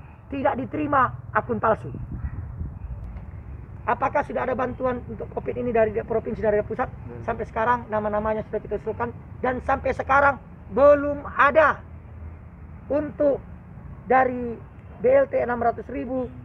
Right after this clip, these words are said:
Speaker 1: selama tiga bulan telah kita usulkan ke gubernur. Jadi jangan ada isu dari mana, mana uang yang disalurkan Pak Gubernur.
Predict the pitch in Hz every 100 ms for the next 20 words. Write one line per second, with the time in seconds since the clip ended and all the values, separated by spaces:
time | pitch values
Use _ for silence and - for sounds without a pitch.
0 | - - 240 240 233 233 202 226 302 285
1 | 233 - - - - - - 247 247 233
2 | 254 233 220 262 247 233 226 214 226 233
3 | 202 - - - - - - 196 233 269
4 | - 220 226 214 220 202 262 247 - -
5 | - - 202 214 262 254 233 214 - -
6 | - - 233 247 233 233 226 220 214 214
7 | 220 214 208 208 202 214 226 175